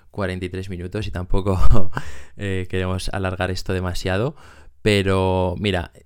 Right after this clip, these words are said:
Tena pregunta por la tasa, nos dice: "A mí me gustaría que comentaseis una cosa, la tasa salió de suplente y marcó gol.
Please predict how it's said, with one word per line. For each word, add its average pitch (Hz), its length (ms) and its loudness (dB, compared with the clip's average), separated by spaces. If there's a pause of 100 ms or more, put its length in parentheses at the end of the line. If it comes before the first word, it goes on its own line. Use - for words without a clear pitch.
(120)
Tena 131 500 -8
pregunta 113 680 -8
por 92 420 -4
la 90 160 -6
tasa, 92 300 -10
nos 90 120 -12
dice: 92 220 -12
"A 90 60 -10
mí 95 60 -8
me 107 120 -10
gustaría 127 420 -8
que 123 80 -12
comentaseis 104 480 -10
una 101 160 -8
cosa, - 280 -8
la 90 120 -8
tasa 110 280 -8
salió 101 200 -6
de 110 80 -6
suplente 107 420 -6
y - 20 -8
marcó 92 360 -8
gol. 87 320 -6